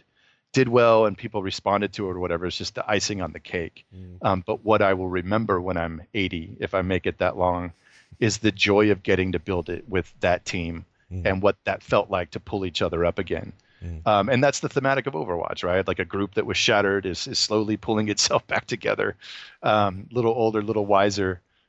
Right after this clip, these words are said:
Speaker 1: Um, that's, that's always kind of been the, the underlying theme.
Speaker 2: You seem to do that a little bit across the board, um, to the history of the projects at Blizzard. It always feels like there's a little bit of Metzen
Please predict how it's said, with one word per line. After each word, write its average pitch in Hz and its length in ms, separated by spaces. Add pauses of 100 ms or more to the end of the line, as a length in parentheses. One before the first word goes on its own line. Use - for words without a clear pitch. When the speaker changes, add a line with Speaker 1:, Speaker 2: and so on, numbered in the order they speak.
(140)
Speaker 1:
Um, 98 240
that's, - 240
that's 117 240
always 113 340
kind 98 220
of 87 80
been 87 280
the, 85 300 (120)
the 82 240 (180)
underlying 90 680
theme. 95 360 (180)
Speaker 2:
You 147 160
seem 175 260
to 131 60
do 117 220
that 107 280 (320)
a 113 100
little 113 220
bit 98 200
across 104 400
the 98 80
board, 98 500
um, 87 400 (220)
to 110 100
the 101 100
history 98 300
of 92 60
the 92 60
projects 92 420
at 92 100
Blizzard. 95 300
It 92 100
always 101 260
feels 95 360
like 92 180
there's 92 220
a - 20
little 92 240
bit 92 160
of 92 80
Metzen 92 560